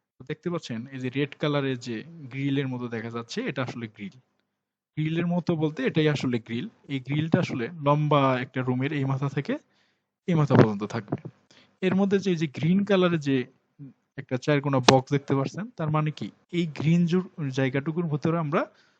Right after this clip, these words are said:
করবো কি ডাক্টিং এর এখানে ফ্লেক্সিবল, এই যে এখানে দেখা যাচ্ছে ফ্লেক্সিবল ডাক্টের মাধ্যমে আমরা এখানে, আহ, কানেকশন দিয়ে দিব। এতে হবে কি আর বাকি যে জায়গা, ফাঁকা জায়গাটা থাকবে, এই জায়গাটা থাকবে রিটার্ন হিসেবে কাজ করবে।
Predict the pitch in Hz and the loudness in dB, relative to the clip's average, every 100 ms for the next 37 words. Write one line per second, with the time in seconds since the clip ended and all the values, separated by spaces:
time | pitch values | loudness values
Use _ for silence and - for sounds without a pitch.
0 | _ - 156 151 226 147 135 131 - 170 | _ -8 -6 -4 -4 2 2 2 -2 0
1 | 190 247 143 143 143 - 170 175 165 185 | 0 -2 -6 -6 -6 -2 2 2 2 0
2 | 143 139 139 135 135 139 135 139 143 135 | 0 0 0 -4 -4 -2 -2 -2 -6 -6
3 | 156 151 165 156 143 135 151 147 139 151 | -4 -6 -6 -6 -4 -4 -4 -4 -2 -2
4 | 147 147 269 - _ _ _ _ 147 135 | 0 -2 -4 -8 _ _ _ _ -8 -4
5 | 143 262 _ _ _ _ 120 113 113 165 | -6 -6 _ _ _ _ -12 -12 -4 -2
6 | 165 156 147 117 104 101 - 147 180 165 | 0 -2 -4 -4 -6 -10 -10 -8 -4 -2
7 | 165 - 110 143 156 - 220 214 151 135 | -2 -4 -4 -4 -4 -4 -2 0 0 0
8 | 139 151 156 135 123 123 123 123 120 190 | -2 -4 -6 -4 -4 -6 -6 -8 -6 -6
9 | 196 139 139 127 135 143 170 185 160 143 | -4 -2 -2 -4 -6 -8 -6 -2 0 -2
10 | 139 - 110 110 98 - - - | -4 -8 -12 -10 -10 -10 -14 -14